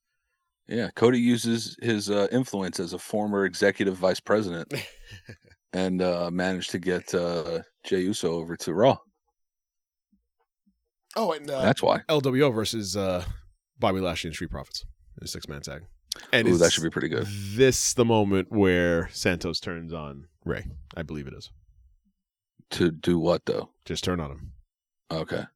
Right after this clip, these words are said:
Speaker 1: Not to join the Street Profits
Speaker 2: No,
Speaker 1: and
Speaker 2: not to
Speaker 1: Bob.
Speaker 2: join, just to, to, to, to beat up on Rey, and then they'll have another match. They'll have a third match.
Speaker 1: Yeah, and then bring up Dragon Lee.
Speaker 2: And then bring up Dragon Lee. Who, by the way, is, is fighting on, uh, I believe, on Raw.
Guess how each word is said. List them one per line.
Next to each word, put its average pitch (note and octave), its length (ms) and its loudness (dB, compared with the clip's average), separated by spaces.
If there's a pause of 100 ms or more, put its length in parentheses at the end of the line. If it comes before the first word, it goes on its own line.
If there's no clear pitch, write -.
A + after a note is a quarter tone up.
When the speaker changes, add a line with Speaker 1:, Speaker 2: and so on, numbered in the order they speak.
(280)
Speaker 1:
Not G2 220 6
to F#2+ 120 8
join F2+ 360 4
the D2+ 60 -6
Street - 260 -6
Profits - 400 -4
Speaker 2:
No, A2+ 140 0
Speaker 1:
and D#2+ 100 -2
Speaker 2:
not F#2 100 0
to A2+ 60 0
Speaker 1:
Bob. G#2 80 2
Speaker 2:
join, G#2 140 6
just F#2 160 0
to, E2+ 180 -4
to, F#2 180 0 (120)
to, F2 240 -2 (220)
to G2+ 80 2
beat G#2+ 200 6
up G2 180 6
on F#2 340 4
Rey, D#2+ 320 2
and F2+ 180 0
then E2+ 580 -2
they'll F2 140 -4
have F2 100 -4
another F2+ 260 -4
match. D2 300 -6
They'll E2 80 0
have D#2 100 -4
a D2+ 40 -8
third F2+ 260 0
match. C#2 340 -6 (720)
Speaker 1:
Yeah, G#2+ 120 8
and G2 100 2
then G#2 120 8
bring G#2 300 8
up G2 120 8
Dragon F2 420 2
Lee. E2 160 -2 (260)
Speaker 2:
And F2+ 120 -2
then E2 80 -2
bring F2 140 -2
up - 60 0
Dragon D#2 360 -8
Lee. C#2+ 240 -10 (760)
Who, A#2+ 140 4
by F#2+ 160 6
the F2 60 4
way, E2 120 2
is, - 240 -4
is F2 100 -2
fighting D#2 280 0
on, D2 260 -6
uh, C2+ 220 -6
I - 340 -14
believe, D#2 200 -6
on D2 100 -8
Raw. D2 240 -8